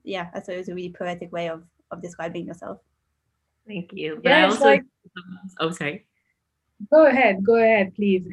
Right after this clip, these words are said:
Speaker 2: I also
Speaker 3: <laughs>
Speaker 2: sometimes just stick with, like, mixed media textile artists because, like, if I say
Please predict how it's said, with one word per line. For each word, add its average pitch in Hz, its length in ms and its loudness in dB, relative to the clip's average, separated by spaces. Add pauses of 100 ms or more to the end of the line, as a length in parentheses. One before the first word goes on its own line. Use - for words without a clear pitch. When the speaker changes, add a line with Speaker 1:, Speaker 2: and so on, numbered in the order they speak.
Speaker 2:
I 302 120 6
also 320 240 2
Speaker 3:
<laughs> - 40 -6
Speaker 2:
sometimes 196 360 -2
just 180 180 -2
stick 160 240 -4
with, 156 160 -2
like, 151 260 -4
mixed 156 260 -4
media 147 360 -6
textile 143 400 -4
artists 143 440 -4
because, 151 300 -6
like, 147 320 -6
if 180 140 -2
I 185 100 4
say 185 440 0